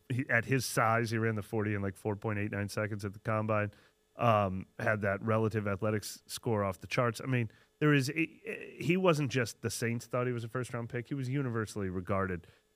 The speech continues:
as a first-round talent. So I'd like to buy stake, uh, but I'm definitely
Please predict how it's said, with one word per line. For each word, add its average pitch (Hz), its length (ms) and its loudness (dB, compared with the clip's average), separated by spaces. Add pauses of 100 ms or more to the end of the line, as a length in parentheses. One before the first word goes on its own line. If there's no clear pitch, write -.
as 107 160 2
a 117 60 -2
first-round 117 560 0
talent. 113 360 2 (300)
So 151 140 6
I'd 180 100 6
like 170 140 6
to 143 60 -4
buy 139 120 4
stake, - 360 -2
uh, 156 180 0
but 143 280 4
I'm 139 220 4
definitely 127 840 0